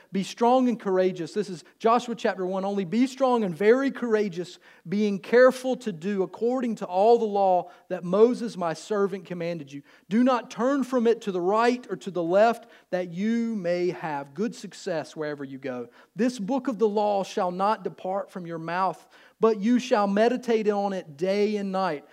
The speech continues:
so that you may be careful to do according to all that is written in it. For then you will make your way prosperous. Then you will have good success." Courageously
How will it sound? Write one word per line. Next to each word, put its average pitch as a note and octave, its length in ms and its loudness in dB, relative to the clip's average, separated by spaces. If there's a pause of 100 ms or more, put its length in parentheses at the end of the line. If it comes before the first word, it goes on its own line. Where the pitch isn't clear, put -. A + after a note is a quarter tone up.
(120)
so - 200 -12
that F#3 200 -4
you G3 140 -4
may G3 160 0
be D#3+ 140 -10
careful A3 640 0
to F3 120 -12
do E3 220 -8
according F3+ 540 -4
to - 180 -16
all E3 260 -2
that D#3+ 160 -6
is C#3+ 140 -12
written D3 260 -8
in C3 140 -10
it. C3 100 -16 (320)
For - 180 -6
then A3 720 0 (380)
you D#3+ 120 -8
will D#3 100 -4
make D#3 300 -8
your D3+ 80 -8
way C3 180 -8
prosperous. B2 960 -14 (300)
Then D3 640 2 (480)
you C#3+ 160 -12
will A#2+ 80 -10
have A#2+ 240 -14
good A#2+ 180 -16
success." - 680 -20 (1200)
Courageously D#3 1080 -10